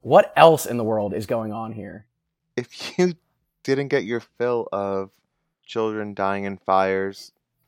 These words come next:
Speaker 2: <laughs>
Speaker 1: Canadian children dying in fires.
Speaker 2: <laughs> That's right. Let's be specific. So we were, <laughs> we were reaching.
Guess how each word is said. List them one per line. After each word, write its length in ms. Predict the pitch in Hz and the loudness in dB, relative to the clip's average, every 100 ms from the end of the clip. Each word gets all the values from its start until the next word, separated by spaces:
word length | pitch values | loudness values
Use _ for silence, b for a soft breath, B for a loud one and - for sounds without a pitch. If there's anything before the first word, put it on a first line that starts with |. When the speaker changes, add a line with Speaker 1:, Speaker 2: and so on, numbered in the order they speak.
| _ | _
Speaker 2:
<laughs> 400 | - 160 - 139 | -4 -4 -4 -8
Speaker 1:
Canadian 400 | 143 147 151 127 | -4 0 2 0
children 300 | 117 120 117 | -2 -2 0
dying 220 | 110 107 | -2 -2
in 60 | 104 | -6
fires. 280 | 107 104 104 | -6 -4 -4
Speaker 2:
<laughs> 0 | |
That's 300 | - - - | -6 -8 -8
right. 220 | 123 131 | -8 -8
Let's 280 | 107 - _ | -14 -16 _
be 200 | - 123 | -14 -14
specific. 540 | 120 - 113 113 113 - b b b b b | -14 -20 -16 -16 -16 -18 b b b b b
So 180 | - 127 | -4 -2
we 140 | 123 123 | -2 2
were, 220 | 139 135 - | 2 2 0
<laughs> 60 | |
we 320 | 185 156 147 | 0 2 2
were 200 | 139 127 | 2 0
reaching. 480 | 113 139 147 117 95 | 0 0 0 0 -2